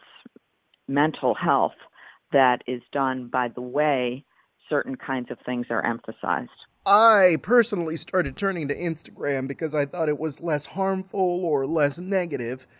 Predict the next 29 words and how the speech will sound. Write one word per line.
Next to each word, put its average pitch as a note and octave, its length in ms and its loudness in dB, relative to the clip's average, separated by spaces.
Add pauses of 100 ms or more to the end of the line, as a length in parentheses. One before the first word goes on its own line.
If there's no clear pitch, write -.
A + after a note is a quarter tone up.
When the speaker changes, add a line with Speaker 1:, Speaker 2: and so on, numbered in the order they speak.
(140)
Speaker 2:
But G3+ 140 6
what B3+ 220 8
we're A#3+ 140 8
hearing G#3 380 4
now G3+ 640 4 (840)
is G3+ 160 4
that G#3 160 6
even C4 240 2
those A3 280 6
Instagram G#3+ 680 0
pictures G3+ 480 0
can A3 300 0
have F#3+ 300 0
a D#3+ 120 4
harmful F3+ 680 0
effect. - 580 -2 (220)
Speaker 1:
Right. F#3 240 2 (100)
For E3+ 120 4
a D#3+ 60 2
lot E3+ 260 6
of D3+ 180 -2 (280)
young D3+ 300 -2
women, D#3 380 -2
particularly C3 800 -4
girls C#3 480 -4
and C3 120 -2
young C3 200 -4
women, C3 440 -2 (400)
um, B2+ 540 0